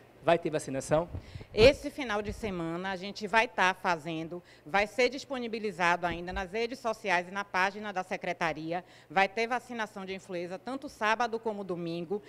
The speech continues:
Speaker 2: É, basta a população ficar atenta que vai tá sendo divulgado nas redes, na mídia, né? A gente só tá fechando realmente esta grade, porque a antecipação veio em cima e a gente tá correndo pra poder facilitar o acesso justamente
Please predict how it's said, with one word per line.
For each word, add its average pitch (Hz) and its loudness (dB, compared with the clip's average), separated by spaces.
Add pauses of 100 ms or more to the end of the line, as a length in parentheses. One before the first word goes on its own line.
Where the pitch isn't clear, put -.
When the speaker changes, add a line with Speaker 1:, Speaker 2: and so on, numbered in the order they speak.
(200)
Speaker 2:
É, 190 0
basta 214 2
a - 0
população 233 -2
ficar 226 -2
atenta 233 -2
que 247 -6
vai 233 0
tá 214 0
sendo 208 -8
divulgado 185 -2
nas 214 -2
redes, 202 -2
na 202 -4
mídia, 190 -2 (260)
né? 196 0
A 233 2
gente 226 -6
só 226 -2
tá 233 4
fechando 233 -4
realmente 202 -2
esta 185 0
grade, 170 0 (240)
porque 202 -2
a 196 0
antecipação 196 0 (320)
veio 208 4
em 214 -4
cima 226 -6
e - 0
a 254 2
gente 233 -8
tá 247 0
correndo 240 -2
pra 247 -2
poder 226 -2
facilitar 262 -2
o 233 2
acesso 247 -2
justamente 226 -8